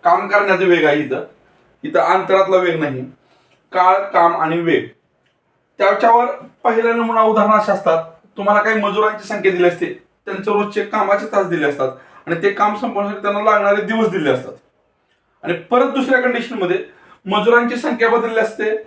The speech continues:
दिवसांची संख्या बदललेली असते किंवा कामाची संख्या बदललेली असते. अशा वेळेस जी बाब वगळलेली आहे, ती गोष्ट किंवा ती बाब कशी काढायची, या प्रकारची उदाहरणं असतात.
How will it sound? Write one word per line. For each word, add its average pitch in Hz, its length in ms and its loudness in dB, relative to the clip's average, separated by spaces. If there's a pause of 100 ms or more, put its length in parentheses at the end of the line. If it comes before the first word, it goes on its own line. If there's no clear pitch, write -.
(880)
दिवसांची 240 480 -2
संख्या 240 260 0
बदललेली 220 320 -4
असते 214 240 -6
किंवा 240 220 0
कामाची 240 360 2
संख्या 196 260 -4
बदललेली 170 300 -2
असते. - 520 -6 (200)
अशा 185 240 2
वेळेस 240 200 4 (100)
जी - 260 2
बाब - 540 0
वगळलेली 240 440 4
आहे, 131 220 0
ती - 600 -14
गोष्ट - 400 -2
किंवा - 400 -6 (100)
ती 233 60 -8
बाब 185 280 -2 (280)
कशी 233 240 -6
काढायची, 175 420 0 (480)
या 208 200 2
प्रकारची 202 400 0
उदाहरणं 180 240 0
असतात. - 340 -2